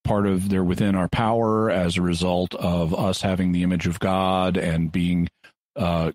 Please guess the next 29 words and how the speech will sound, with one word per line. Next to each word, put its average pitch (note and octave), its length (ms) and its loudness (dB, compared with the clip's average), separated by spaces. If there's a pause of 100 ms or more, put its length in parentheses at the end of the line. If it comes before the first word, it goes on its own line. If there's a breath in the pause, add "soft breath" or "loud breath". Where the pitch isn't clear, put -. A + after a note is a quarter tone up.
given F#2 340 0
care G2+ 420 0
of G2 100 0
the G2+ 80 0
world G2 440 0
by F#2+ 180 0
God. F#2+ 500 0
So E2+ 320 0
if E2+ 160 -4
we F#2 240 2
chose F#2+ 600 0
to F2 300 0 (460 loud breath)
bring F#2+ 300 0
back G#2 440 0
a G2+ 80 -2
species F2 720 -2
that F2 160 -2
used F3+ 280 0
to G#2+ 100 0
exist E2+ 480 0 (1600)
here A2 240 2
on G2 120 2
Earth, F2+ 220 0
that F#2+ 220 0
would F#2 100 0
be F2 140 0
legitimate F2 560 0
in G2 240 0
principle. D3+ 500 -2